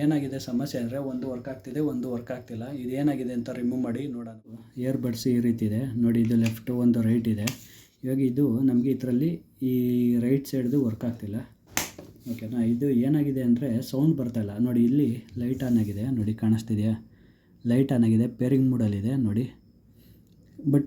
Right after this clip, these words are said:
ಇದರಲ್ಲಿ ಆಡಿಯೋ ಬರ್ತಿಲ್ಲ. ಆಡಿಯೋ ಬರ್ತಿಲ್ಲ ಅಂದರೆ ಇಲ್ಲೇನೋ ಸ್ಪೀಕರಲ್ಲಿ ಪ್ರಾಬ್ಲಮ್ ಆಗಿರುತ್ತೆ. ಏನಾಗಿರುತ್ತೆ ಅಂತ ಚೆಕ್ ಮಾಡೋಣ ಬಿಚ್ಬಿಟ್ಟಿದ್ನ. ನೋಡಿ, ಇದು ಬಿಚ್ಚಬೇಕು ಅಂದರೆ ಇಲ್ಲಿ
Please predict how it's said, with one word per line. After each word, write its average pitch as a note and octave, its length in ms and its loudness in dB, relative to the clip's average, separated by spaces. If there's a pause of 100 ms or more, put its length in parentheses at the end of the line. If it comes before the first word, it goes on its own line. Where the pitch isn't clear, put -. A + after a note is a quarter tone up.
ಇದರಲ್ಲಿ C#3 340 0
ಆಡಿಯೋ D3 260 2
ಬರ್ತಿಲ್ಲ. A2+ 320 -6 (260)
ಆಡಿಯೋ C#3+ 240 -2
ಬರ್ತಿಲ್ಲ C3+ 320 -2
ಅಂದರೆ D3 160 0 (460)
ಇಲ್ಲೇನೋ C3 300 4 (100)
ಸ್ಪೀಕರಲ್ಲಿ C3 560 0
ಪ್ರಾಬ್ಲಮ್ A#2+ 380 2
ಆಗಿರುತ್ತೆ. A2 340 -4 (160)
ಏನಾಗಿರುತ್ತೆ A#2+ 520 0
ಅಂತ A2 100 0 (160)
ಚೆಕ್ A#2 200 -8 (140)
ಮಾಡೋಣ A2 320 0 (120)
ಬಿಚ್ಬಿಟ್ಟಿದ್ನ. A2 520 -4 (720)
ನೋಡಿ, B2+ 220 2
ಇದು C#3+ 120 2 (640)
ಬಿಚ್ಚಬೇಕು C#3+ 420 0
ಅಂದರೆ C3+ 240 4 (600)
ಇಲ್ಲಿ C#3+ 160 8